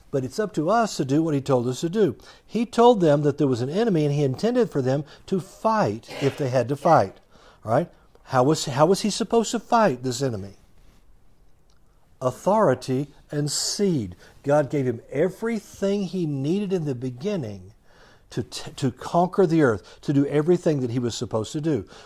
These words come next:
We understand, just let's put it New Testament principles, authority. We have the name of Jesus. We have authority in the name of Jesus. We have the seed. Jesus said, "The sower sows the seed.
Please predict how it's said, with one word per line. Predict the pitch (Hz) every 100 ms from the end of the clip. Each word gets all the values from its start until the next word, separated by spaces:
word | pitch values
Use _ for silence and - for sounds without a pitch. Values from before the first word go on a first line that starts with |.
| -
We | 117
understand, | 113 131 135 185 143 98
just | 117 -
let's | -
put | 143
it | 113
New | 127
Testament | 151 143 135 104
principles, | 123 - 135 135 - - -
authority. | 143 190 180 131 113 98 -
We | 131 135
have | - 170 147
the | 139
name | 120 117 131 175 110 104 113 143 - _ _ _
of | 131 120
Jesus. | 139 107 95 - - - - - _ _ _ _ - _
We | 120 127
have | 139 135
authority | 127 - 185 165 113 - 101 92 - -
in | 135 123
the | 117
name | 110 110 120 98
of | 87
Jesus. | - 101 - - - - - _ - - -
We | 127
have | 120 139 123
the | 151
seed. | - - 208 151 101 - - -
Jesus | - 147 135 120
said, | 151 139
"The | 120
sower | - 185 170 135
sows | - 180 175 160 131
the | 135
seed. | - - 240 175 117